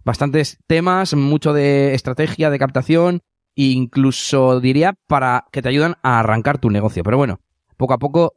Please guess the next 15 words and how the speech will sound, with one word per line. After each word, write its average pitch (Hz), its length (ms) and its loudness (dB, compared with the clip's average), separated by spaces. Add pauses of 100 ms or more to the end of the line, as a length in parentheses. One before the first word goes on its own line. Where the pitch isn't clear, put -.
(140)
con 123 160 -2
el 117 100 -4
tiempo 135 240 0
iremos, 117 500 0
eh, 98 320 2
complementando. 101 760 0 (460)
Y 107 420 2 (160)
no 123 120 0
sé 123 100 0
si 113 80 2
tú 113 100 0
te 107 80 0
has 104 80 0
acordado 107 280 0
ya. 202 280 0